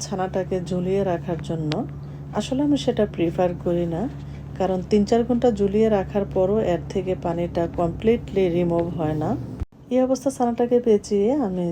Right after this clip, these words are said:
চার পাঁচ ঘন্টা রেখে দিব। আর যদি ওয়েদার হট হয় তাহলে আপনারা দুই থেকে আড়াই ঘন্টা রেখে দিবেন। তারপর চুলায় একটা প্যান বসিয়ে নিয়েছি, আমি প্যানটাকে একটু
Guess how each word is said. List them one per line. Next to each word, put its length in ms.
চার 220
পাঁচ 200
ঘন্টা 200
রেখে 300
দিব। 160
আর 80
যদি 160
ওয়েদার 360
হট 180
হয় 240
তাহলে 300
আপনারা 320
দুই 180
থেকে 240
আড়াই 220
ঘন্টা 200
রেখে 280
দিবেন। 260
তারপর 340
চুলায় 240
একটা 220
প্যান 180
বসিয়ে 440
নিয়েছি, 440
আমি 160
প্যানটাকে 560
একটু 260